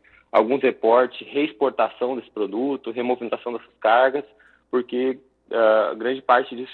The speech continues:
ficou estocado, ah, no pátio das empresas, dos dois lados, né? E aí a gente viu o fertilizante caindo e os produtores conseguindo fazer aquisições, conseguindo se,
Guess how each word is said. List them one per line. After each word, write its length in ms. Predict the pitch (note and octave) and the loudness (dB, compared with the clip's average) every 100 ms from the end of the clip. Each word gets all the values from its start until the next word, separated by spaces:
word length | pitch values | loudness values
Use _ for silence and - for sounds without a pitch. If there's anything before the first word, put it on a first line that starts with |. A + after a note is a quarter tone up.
| - | -14
ficou 180 | - B2+ | -6 -6
estocado, 800 | - B2 - G#2+ A2 A#2 B2 A#2+ _ _ _ _ | -4 -8 -4 0 0 0 -6 -10 _ _ _ _
ah, 200 | G#2+ A2+ | -4 -4
no 140 | B2 A#2+ | -2 0
pátio 340 | A#2+ A#2 - | 2 0 -2
das 160 | A2+ A#2+ | -8 -6
empresas, 540 | C3 A2 G#2 F2+ F#2+ - _ - - | -8 -6 -4 -6 -10 -20 _ -20 -20
dos 320 | - C3 D3+ | -10 -6 0
dois 240 | D3+ F3+ C3+ | 2 4 6
lados, 300 | B2 A#2 G#2+ | 6 6 2
né? 240 | A2 A#2+ | -2 2
E 40 | |
aí 320 | B2+ C#3 D#3 G3 | 2 2 0 -2
a 100 | F3 | -2
gente 140 | D3+ | -4
viu 180 | C#3+ D#3 | -6 -4
o 40 | |
fertilizante 600 | D3+ D#3 - C#3+ C3+ C#3 | -4 -6 -4 -6 -4 -4
caindo 420 | - D3+ C#3 E3+ F3 | -2 -2 -2 -6 -8
e 40 | |
os 80 | - | -8
produtores 440 | D#3+ D#3+ D3+ D3+ | -8 -6 -6 -6
conseguindo 640 | - E3 - B2 A#2+ D#3 | -6 -8 -8 -10 -6 -4
fazer 400 | D3+ B2+ A2+ B2 | 0 0 2 0
aquisições, 800 | B2+ B2 A#2 A2 - B2 C#3 C3+ | -2 -6 -12 -10 -4 -2 -2 -4
conseguindo 500 | - A#2+ A#2 A2+ C3 - | -6 -10 -6 -4 -4 -2
se, 120 | B2+ | -6